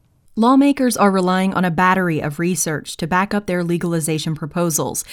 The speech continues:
and they've promised to focus on repairing harm caused by marijuana prohibition and the war on drugs. Proponents of legalization, like Jen Michelle Padini with Virginia normal,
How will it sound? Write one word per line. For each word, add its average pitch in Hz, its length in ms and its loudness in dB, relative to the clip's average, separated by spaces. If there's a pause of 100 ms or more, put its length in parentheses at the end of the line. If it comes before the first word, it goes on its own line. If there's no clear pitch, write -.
(280)
and 208 120 6
they've 208 140 2
promised 262 360 2
to 214 80 -6
focus 226 580 -2
on 170 220 0
repairing 202 520 0
harm 165 280 -2
caused 165 340 -2
by 156 140 -2
marijuana 156 480 0
prohibition 170 680 -4
and 202 260 2
the 202 60 0
war 180 300 0
on 165 160 0
drugs. 156 520 -4 (460)
Proponents 240 480 6
of 202 100 0
legalization, 190 840 2
like 156 200 -2
Jen 180 220 0
Michelle 170 320 0
Padini 185 440 0
with 165 240 -2
Virginia 165 400 0
normal, 180 460 0